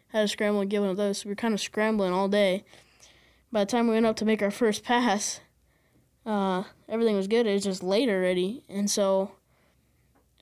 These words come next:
I mean, we had a decent A to B tune-up in it, and it, uh, let the clutch out, uh, from the green light and just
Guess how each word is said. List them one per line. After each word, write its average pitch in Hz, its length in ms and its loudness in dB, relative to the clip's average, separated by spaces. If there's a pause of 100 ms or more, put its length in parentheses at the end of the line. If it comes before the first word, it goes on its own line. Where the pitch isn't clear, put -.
I - 40 -12
mean, 196 180 -2
we 196 120 -8 (800)
had 233 140 2
a 202 100 2
decent 233 440 0
A 220 120 4
to 220 60 2
B 214 120 2
tune-up 233 420 0
in 240 120 0
it, 240 220 -2
and 208 340 -2
it, 202 280 0
uh, 202 340 2 (300)
let 208 160 -4
the - 60 -14
clutch 226 280 -2
out, 175 260 -2 (800)
uh, 190 400 -2
from 202 300 -4
the 190 40 0
green 208 280 0
light 254 240 -2
and 202 140 -2
just 196 280 -2